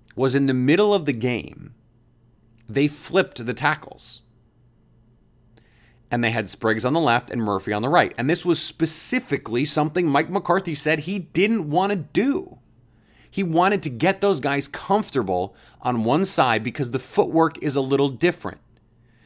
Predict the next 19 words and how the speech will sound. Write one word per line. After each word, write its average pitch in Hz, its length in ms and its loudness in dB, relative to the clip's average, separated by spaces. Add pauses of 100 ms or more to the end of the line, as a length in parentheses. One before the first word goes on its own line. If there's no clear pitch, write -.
(300)
And 139 80 2
this 139 120 2
was 143 140 0
something 151 380 2
he 175 180 -4
said 180 400 2
in 190 100 2
a 127 60 0
press - 400 -2
conference 131 540 -2
this 190 340 0
week 196 560 -6 (640)
that 131 120 -2
he 156 120 2
had 156 120 4
learned 165 380 2
from 165 200 0
Josh 135 360 0
Sitton, 117 520 -4